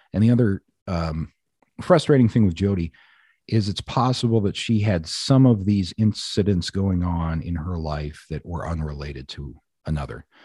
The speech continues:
So Jody could have had a long-term stalker up until June of ninety-five who had nothing to do with the disappearance. She may have multiple stalkers. She may have no stalkers, but somebody was waiting for her in the apartment parking lot. And at four o'clock in the morning,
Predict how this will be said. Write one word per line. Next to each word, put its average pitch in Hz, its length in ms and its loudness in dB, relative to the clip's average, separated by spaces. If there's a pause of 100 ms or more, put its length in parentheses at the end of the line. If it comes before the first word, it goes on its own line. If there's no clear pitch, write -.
(320)
So - 180 0
Jody 101 460 4
could 107 160 0
have 90 100 -2
had 90 220 -4
a 76 40 -2
long-term 85 580 -2
stalker 101 560 -4
up 104 180 -4
until 92 560 0
June 85 320 0
of 78 120 -6
ninety-five 80 720 -4 (280)
who 131 80 6
had 104 160 4
nothing 123 500 4
to 90 140 -4
do 80 160 -4
with 78 100 -6
the 76 60 -10
disappearance. - 640 -8 (160)
She - 140 0
may 143 100 6
have 135 100 2
multiple 123 440 2
stalkers. - 520 -10 (380)
She - 140 0
may 147 60 6
have 165 100 6
no 190 180 6
stalkers, 67 500 -10 (460)
but 110 160 2
somebody 156 480 4
was 107 140 4
waiting 110 320 4
for 95 240 -2
her 92 80 0
in 87 80 2
the 85 100 2
apartment 80 460 -4 (120)
parking 80 300 -6
lot. 71 380 -6
And 82 120 -2
at - 120 -10
four 131 180 -2
o'clock 107 320 -2
in 85 60 0
the 80 40 -2
morning, 80 460 0